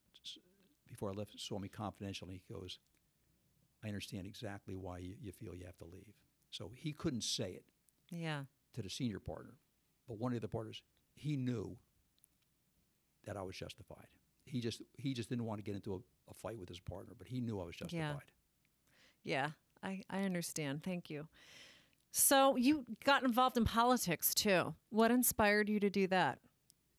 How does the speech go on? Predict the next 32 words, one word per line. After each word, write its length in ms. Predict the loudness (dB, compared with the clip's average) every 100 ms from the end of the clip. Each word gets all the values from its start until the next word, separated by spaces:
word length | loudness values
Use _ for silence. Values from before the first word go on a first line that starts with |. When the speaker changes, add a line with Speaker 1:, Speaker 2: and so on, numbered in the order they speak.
| _ _ _
Speaker 1:
There 140 | 2 4
was 420 | 4 2 2 -2 -8 -6
a 360 | -2 0 -2 -4 -10 _ _ _
judge 460 | -6 0 2 2 -4
in 80 | -8
South 340 | -8 -6 -6 -6
River 140 | -6
named 200 | -6 -8
Judge 280 | -8 -8 -8 -14 _ _ _
Theodore 260 | -6 -6 -6
Appleby, 520 | -8 -8 -8 -10 -14 _ _ _
who 80 | -10 -8
was 280 | -6 -10 -14 -18 -18
a 20 |
family 380 | -10 -8 -6 -8
friend, 440 | -8 -10 -8 -12 -18 _ _ _ _ _ _ _ _ _ _ -10
and, 440 | -8 -6 -8 -12 -18 _ _ -12
uh, 280 | -10 -10 -14 _ _ _ _
he 200 | -6 -2
inspired 520 | -2 -6 -8 -10 -12
me. 200 | -16 -18 _ _ _ _ _ _ _ -14
So 420 | -6 -4 -4 -8 _ _ _ _ _ _ _ _
in 100 | -6
nineteen 300 | -2 -2 -4
seventy-five, 560 | -4 -2 -4 -2 -2 0
I 40 |
ran 200 | -2 -2
for 100 | -4
the 60 | -6
South 320 | -6 -6 -6
River 120 | -6
Borough 220 | -4 -4